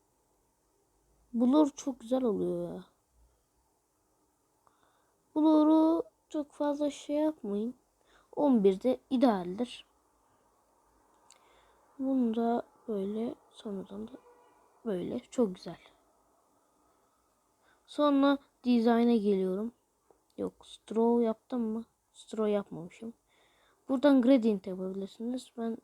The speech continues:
Color'dan kullanacağım. Siyah tekrardan. Yani bakın çok güzel görün-, görünüyor bu. Ve bakın üç D oldu. Yani farkında olmadan üç D oldu.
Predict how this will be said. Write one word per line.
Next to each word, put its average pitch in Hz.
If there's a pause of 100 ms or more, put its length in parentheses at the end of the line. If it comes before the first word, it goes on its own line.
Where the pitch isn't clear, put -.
(220)
Color'dan 208
kullanacağım. 185
Siyah 180
tekrardan. 190 (600)
Yani 226
bakın 262
çok 277
güzel 226
görün-, 196
görünüyor 196
bu. 208 (380)
Ve 240
bakın 294
üç 285
D 269
oldu. 185 (200)
Yani 180
farkında 233
olmadan 226
üç 277
D 294
oldu. 185